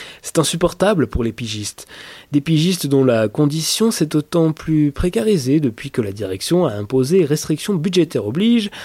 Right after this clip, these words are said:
un plafond artificiel et arbitraire du nombre de piges qu'il est possible de réaliser pour eux chaque année,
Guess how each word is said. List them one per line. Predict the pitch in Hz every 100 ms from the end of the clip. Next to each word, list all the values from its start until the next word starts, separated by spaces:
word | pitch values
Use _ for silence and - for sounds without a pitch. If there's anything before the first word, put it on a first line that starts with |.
| -
un | -
plafond | 127 170 220 -
artificiel | - - 220 - 170 240 220
et |
arbitraire | 151 139 156 - 131 139
du | 135 117
nombre | 135 151 117
de | 104
piges | - 180 190 185 190 - -
qu'il | - 110
est |
possible | - 147 185
de | 123
réaliser | 110 123 151
pour | 185 139 147
eux | -
chaque | - - 233 131
année, | 110 104